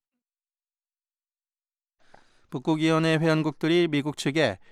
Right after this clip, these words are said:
기후변화 문제에 대처하기 위한 노력을 계속해줄 것을 요청했습니다. 위원회의 이 같은 요청은 도널드 트럼프 대통령이 기후변화에 동의하지 않는 듯한 태도를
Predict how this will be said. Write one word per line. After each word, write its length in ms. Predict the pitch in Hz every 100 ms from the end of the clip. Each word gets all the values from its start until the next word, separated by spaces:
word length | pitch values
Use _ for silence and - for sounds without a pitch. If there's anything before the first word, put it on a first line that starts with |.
| -
기후변화 540 | - 151 156 160 151
문제에 480 | 151 151 143 151 165
대처하기 640 | 156 139 - 156 143 139 139
위한 240 | 139 131
노력을 460 | 123 117 110 143 143 _
계속해줄 720 | - 135 135 143 - 135 139
것을 360 | - 127 - 127
요청했습니다. 840 | 120 - 123 110 - 107 107 95 _ _ _ _ - -
위원회의 680 | - 143 151 151 151 156 156
이 40 | 139
같은 280 | 139 156
요청은 500 | 135 - 147 160 95 - _ _ - 117
도널드 360 | 139 147 160
트럼프 320 | 160 156 147
대통령이 640 | 151 139 151 147 147 151 101
기후변화에 800 | - 147 147 143 139 135 131 156 151
동의하지 840 | - 143 147 151 147 - 156 156 139
않는 380 | 139 147 151
듯한 400 | 131 - 143 139
태도를 500 | - 131 117 113 143